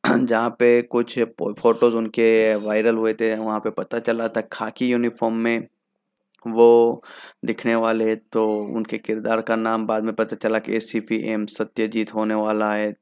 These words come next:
तो ये सभी चीज़ें रिवील हुई थी। फिल्म का पहला शेड्यूल चौबीस अक्टूबर दो हज़ार बीस तक, चौबीस नवंबर दो हज़ार बीस तक कंप्लीट करवाया था और कुछ दिनों के बाद तुरंत सेकंड शेड्यूल भी स्टार्ट करवा दिया था, उसको भी सात दिसंबर दो हज़ार बीस तक कंप्लीट करवाया। उसके बाद में कुछ पैच वर्क का काम था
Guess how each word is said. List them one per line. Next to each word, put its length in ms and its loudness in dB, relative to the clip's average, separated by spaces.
तो 180 2
ये 140 -2
सभी 200 -2
चीज़ें 280 2
रिवील 280 0
हुई 200 0
थी। 220 -4
फिल्म 160 0
का 120 0
पहला 340 -2
शेड्यूल 300 -4
चौबीस 380 -4
अक्टूबर 340 -2
दो 160 -4
हज़ार 280 0
बीस 300 -4
तक, 460 -6
चौबीस 340 -2
नवंबर 300 0
दो 160 -2
हज़ार 180 0
बीस 220 -6
तक 140 -4
कंप्लीट 300 -6
करवाया 400 0
था 300 -8
और 280 4
कुछ 280 -6
दिनों 220 0
के 120 -6
बाद 180 2
तुरंत 300 -2
सेकंड 260 -6
शेड्यूल 300 -2
भी 120 -4
स्टार्ट 340 -2
करवा 280 0
दिया 220 -2
था, 120 -2
उसको 280 -6
भी 100 -2
सात 240 -4
दिसंबर 400 -2
दो 180 -2
हज़ार 180 0
बीस 260 -4
तक 120 -4
कंप्लीट 340 -4
करवाया। 460 -2
उसके 300 -4
बाद 220 0
में 100 -2
कुछ 220 -4
पैच 340 -6
वर्क 220 -2
का 100 0
काम 300 -2
था 300 -4